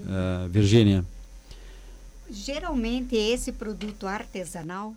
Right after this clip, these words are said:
Speaker 2: ele é muito feito à mão. Não digo cem por cento, porque tudo depende um pouco da matéria-prima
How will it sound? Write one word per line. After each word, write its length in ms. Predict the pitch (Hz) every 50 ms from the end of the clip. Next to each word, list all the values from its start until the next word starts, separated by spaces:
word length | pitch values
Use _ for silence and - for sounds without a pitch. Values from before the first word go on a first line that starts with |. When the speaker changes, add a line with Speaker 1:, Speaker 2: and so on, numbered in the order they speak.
| _ _ _ _ _
Speaker 2:
ele 240 | - 220 214 220 220
é 200 | 220 220 233 240
muito 460 | 233 233 233 240 262 294 311 302 294
feito 380 | 240 - - 226 226 226 - 254
à 80 | 247 254
mão. 320 | 247 226 202 160 143 147 - _ _ _ _ - _ -
Não 260 | 214 214 226 233 226
digo 300 | 180 196 254 277 - 269
cem 260 | - - - 240 233
por 180 | 233 - 214 190
cento, 380 | - - 180 196 233 240 -
porque 220 | - 247 220 - 208
tudo 200 | - - 220 208
depende 520 | 226 233 226 _ - 226 240 254 262 254
um 100 | 247 220
pouco 320 | 214 - 240 247 247 - 262
da 120 | 220 226 226
matéria-prima 880 | 220 220 214 - 214 214 208 208 - _ 214 208 220 247 269 269 285